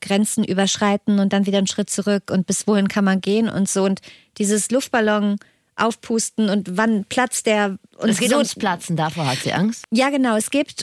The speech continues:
Speaker 1: unterschiedliche, also innerhalb dieses, ähm, Looning-Fetisch gibt es Popper, Semi-Popper und noch was Drittes. Und die Unterscheidung ist, die einen werden erregt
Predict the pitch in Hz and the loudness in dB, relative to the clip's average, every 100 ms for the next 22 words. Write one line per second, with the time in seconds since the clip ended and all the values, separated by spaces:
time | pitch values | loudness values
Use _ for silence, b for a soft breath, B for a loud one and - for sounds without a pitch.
0 | - 254 285 302 - 285 254 262 269 - | -4 -2 0 0 0 -2 -2 -2 -2 0
1 | 254 247 - 214 208 - 294 262 247 208 | 2 2 2 0 0 2 2 2 0 -2
2 | - - 214 262 240 226 - - 202 190 | -16 -16 -2 0 2 -2 -4 0 2 4
3 | 190 262 302 269 - 262 277 254 - 254 | 4 2 2 0 0 -2 0 -2 0 -4
4 | - 226 - - B B B _ - 247 | 0 0 0 -8 B B B _ -2 0
5 | 262 294 269 269 233 208 247 254 - 240 | -2 0 0 0 -2 0 2 2 0 -4
6 | 226 240 226 226 - 220 214 214 - 262 | -2 -2 0 -2 0 -2 0 -2 0 -2
7 | 302 285 - 226 226 220 233 - 233 254 | -2 -4 0 0 0 0 0 0 0 2
8 | 294 269 - 269 285 - B B B - | 2 0 2 0 0 -6 B B B -4
9 | 226 - 214 226 269 285 285 b b b | -4 0 0 2 2 2 0 b b b
10 | b b _ - 202 233 240 240 - 214 | b b _ -10 -2 0 2 0 2 0
11 | 214 226 208 | 2 0 -2